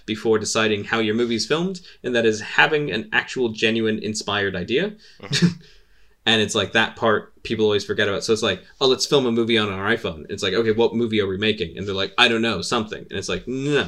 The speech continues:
Speaker 1: that's not how it works." <laughs> Like, you have to have an idea and then be like, "Well, we don't have the funding for cameras,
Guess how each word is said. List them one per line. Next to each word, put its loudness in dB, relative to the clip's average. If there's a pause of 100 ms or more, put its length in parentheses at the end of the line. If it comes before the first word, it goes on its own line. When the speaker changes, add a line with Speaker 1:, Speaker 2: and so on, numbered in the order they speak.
Speaker 1:
that's -6
not 0
how -2
it -2
works." -2 (420)
<laughs> -6
Like, -2
you 6
have 2
to 4
have 6
an 2
idea -4 (240)
and 0
then 0
be 4
like, 0
"Well, 2
we 0
don't 2
have -2
the -8
funding -2 (360)
for -8
cameras, -2